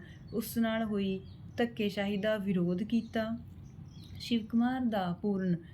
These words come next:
ਲੂਣਾ ਦੇ ਹੱਕ ਦੀ ਗੱਲ ਕਰਦਾ ਨਜ਼ਰ ਆਉਂਦਾ ਹੈ। ਲੂਣਾ ਆਪਣੇ ਹੱਕ ਪ੍ਰਤੀ ਜਾਗਰੂਕ ਹੁੰਦੀ ਹੋਈ ਬਗਾਵਤੀ ਰੂਪ ਧਾਰਦੀ ਹੈ। ਸਲਵਾਨ ਸ਼ਾਹੀ ਦਾ ਵਿਰੋਧ ਕਰਦਿਆਂ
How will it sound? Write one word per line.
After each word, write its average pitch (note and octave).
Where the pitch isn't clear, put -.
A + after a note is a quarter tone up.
ਲੂਣਾ A3+
ਦੇ G3+
ਹੱਕ A3
ਦੀ G3
ਗੱਲ F3
ਕਰਦਾ F#3+
ਨਜ਼ਰ G#3+
ਆਉਂਦਾ E3
ਹੈ। F#3+
ਲੂਣਾ A#3+
ਆਪਣੇ G3
ਹੱਕ G#3
ਪ੍ਰਤੀ F3+
ਜਾਗਰੂਕ G3+
ਹੁੰਦੀ G3
ਹੋਈ E3
ਬਗਾਵਤੀ G3+
ਰੂਪ F3+
ਧਾਰਦੀ F#3
ਹੈ। A3
ਸਲਵਾਨ A3
ਸ਼ਾਹੀ A#3
ਦਾ G#3+
ਵਿਰੋਧ F#3+
ਕਰਦਿਆਂ D#3+